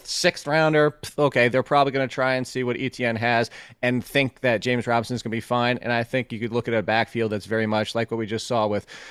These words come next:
Javonte Williams and Melvin Gordon last year. Like, neither one of them, eh, and I don't, I, I say that to say, like, neither one of them is gonna really push ahead of the other by a large margin. You're gonna have weeks where they're both R B twos, one week where one goes off and the other doesn't.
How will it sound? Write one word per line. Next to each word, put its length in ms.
Javonte 400
Williams 300
and 60
Melvin 200
Gordon 260
last 280
year. 240
Like, 180
neither 340
one 200
of 80
them, 220
eh, 240
and 180
I 100
don't, 340
I, 280
I 100
say 180
that 100
to 60
say, 180
like, 180
neither 240
one 140
of 40
them 60
is 80
gonna 260
really 280
push 240
ahead 160
of 80
the 120
other 160
by 160
a 100
large 340
margin. 500
You're 120
gonna 100
have 160
weeks 240
where 80
they're 140
both 260
R 140
B 100
twos, 420
one 280
week 180
where 120
one 260
goes 200
off 200
and 80
the 80
other 140
doesn't. 360